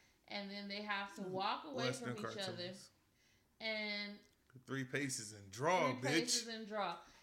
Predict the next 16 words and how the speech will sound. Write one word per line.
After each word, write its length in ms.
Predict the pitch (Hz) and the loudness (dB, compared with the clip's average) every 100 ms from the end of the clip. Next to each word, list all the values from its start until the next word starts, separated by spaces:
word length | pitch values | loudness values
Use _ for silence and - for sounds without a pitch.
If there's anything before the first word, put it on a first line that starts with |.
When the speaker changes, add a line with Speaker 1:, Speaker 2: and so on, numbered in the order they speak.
| - | -18
Speaker 1:
And 140 | - 214 | -8 -2
then 240 | 208 196 | 0 -2
they 120 | 202 202 | -2 -6
turn 280 | 220 233 247 | -2 -2 0
around 400 | 254 226 226 233 | 0 0 0 -4
and 80 | 233 | -8
throw 240 | - 269 302 | -4 -2 0
burritos 640 | 349 403 494 508 453 349 | 0 0 2 4 2 4
at 120 | 247 220 | 2 2
each 160 | 208 | -4
other. 280 | 196 165 165 - _ _ _ _ _ _ _ - - | -8 -8 -10 -16 _ _ _ _ _ _ _ -20 -6
And 100 | 117 | -2
Speaker 2:
Yeah. 60 | 143 | 0
Speaker 1:
it 80 | - | 0
keeps 260 | 311 311 | 0 0
going 520 | - 277 302 214 233 | 4 4 4 0 -4